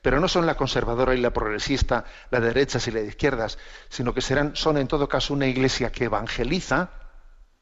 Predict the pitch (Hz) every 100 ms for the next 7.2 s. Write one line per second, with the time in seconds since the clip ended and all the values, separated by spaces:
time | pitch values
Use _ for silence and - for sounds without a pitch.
0 | _ - - - - 131 170 156 139 156
1 | - 156 - 123 127 123 131 117 117 123
2 | 117 - 101 - - - - - _ _
3 | _ _ - 160 147 135 123 131 123 113
4 | 113 104 98 90 113 - - - - _
5 | - - - - - _ _ - - 139
6 | 131 120 131 - 131 127 214 214 220 214
7 | -